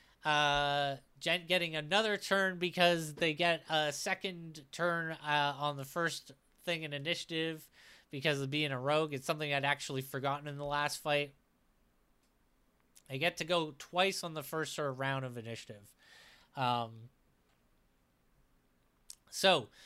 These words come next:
Gent shoots at the Hellhound that Hex, uh, uh, goes to shoot at the Hellhounds that hurt Hex. Uh, one of them has already been shot and is granted sneak due to proximity to Hex,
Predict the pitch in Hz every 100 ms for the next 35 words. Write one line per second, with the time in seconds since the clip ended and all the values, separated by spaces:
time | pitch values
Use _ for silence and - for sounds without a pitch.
0 | - - - 175 185 185 - - 196 -
1 | 185 - 143 175 170 180 175 156 135 165
2 | 143 - - 151 - _ - 143 139 135
3 | 135 131 131 127 - _ _ _ _ _
4 | _ _ _ _ _ 160 143 135 131 131
5 | 131 - _ - 175 - 170 - 196 180
6 | 170 165 151 165 165 160 160 143 143 131
7 | 151 139 - 185 185 - - - - -
8 | - - 147 147 139 135 147 185 185 175
9 | 160 175 170 170 165 170 147 - 175 170
10 | 160 139 170 170 156 135 - 170 160 160
11 | 151 143 - 156 - 165 147 139 135 156
12 | 175 -